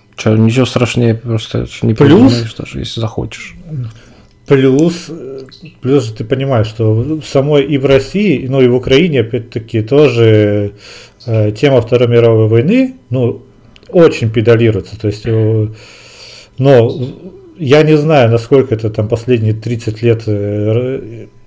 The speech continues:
Speaker 2: какая риторика была в Украине по поводу этого. Кстати, надо бы почекать. Но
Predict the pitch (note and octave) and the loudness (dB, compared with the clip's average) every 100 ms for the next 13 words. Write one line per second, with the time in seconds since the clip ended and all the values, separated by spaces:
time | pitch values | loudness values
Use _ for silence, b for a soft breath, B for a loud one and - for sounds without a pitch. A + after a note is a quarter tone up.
0 | _ _ _ _ _ _ - - B2+ B2 | _ _ _ _ _ _ -14 -4 2 2
1 | G#2+ A2 B2 A2+ G#2+ G2 G2 G#2+ G2+ G2 | 2 2 2 2 0 -4 -2 0 -2 -4
2 | G#2+ A#2 A#3 G#3+ E3+ A2 A2+ G2+ G2 F#2+ | 0 0 2 -2 -4 -2 0 0 -4 -6
3 | F2+ E2+ G#2+ A2 A2 G#2 G2+ - A2 - | -10 -10 -8 -4 -2 -2 -4 -8 -8 -6
4 | G2+ - - B B B B B B _ | -8 -10 -18 B B B B B B _
5 | _ _ _ _ _ - D3+ B2+ A2+ - | _ _ _ _ _ -6 2 4 4 2